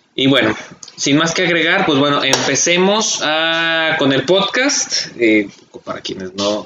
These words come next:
vayan entrando o quienes vayan empe-, empezando a escuchar, pues vamos a hablar de Big Bang. Y vamos a, a,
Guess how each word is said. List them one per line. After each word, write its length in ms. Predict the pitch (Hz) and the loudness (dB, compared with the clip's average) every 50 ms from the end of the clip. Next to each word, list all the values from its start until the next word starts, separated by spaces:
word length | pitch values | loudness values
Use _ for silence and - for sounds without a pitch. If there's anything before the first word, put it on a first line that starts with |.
| 95 95 98 | -10 -8 -4
vayan 300 | 101 101 104 107 110 107 | -2 0 0 0 0 -2
entrando 540 | 101 98 - 117 117 117 120 120 113 110 104 | -4 -4 -4 -2 0 0 0 2 2 2 2
o 80 | 98 | 0
quienes 380 | - - 98 98 98 95 92 - | 0 -2 -2 -2 -2 -4 -4 -2
vayan 260 | - 104 107 107 107 | 0 0 0 0 -2
empe-, 320 | 107 104 98 - 104 95 95 - | -4 -6 -8 -8 -10 -10 -10 -12
empezando 400 | 104 101 - - - 104 104 107 | -16 -16 -12 -10 -8 -6 -6 -6
a 20 | |
escuchar, 420 | 107 - - 107 - - 143 147 - | -6 -6 -6 -4 -2 -2 -2 -2 -2
pues 140 | 110 98 | -4 -2
vamos 260 | 104 110 110 117 113 - | 0 0 0 0 0 0
a 40 | |
hablar 240 | 110 107 107 104 107 | 2 2 2 0 0
de 80 | 107 101 | 0 0
Big 180 | 101 107 - - | 0 -2 -4 -4
Bang. 280 | 110 117 123 143 185 196 - - - - - - - - - - _ _ _ _ _ - | -4 -2 -2 0 0 -2 -4 -8 -20 -20 -20 -20 -20 -20 -20 -20 _ _ _ _ _ -2
Y 340 | 185 226 254 269 294 320 - - - - _ - | -2 0 2 2 2 0 -2 -4 -12 -20 _ -14
vamos 460 | 147 156 160 156 165 185 185 - - | -8 -4 0 2 2 2 2 0 0
a, 640 | 190 185 180 175 175 175 175 175 175 180 180 180 175 - - - - - - | 0 0 0 0 0 0 2 0 0 0 0 0 -2 -2 -4 -8 -14 -8 -4
a, 340 | - 151 151 131 - - - | -2 0 0 0 -2 -4 -8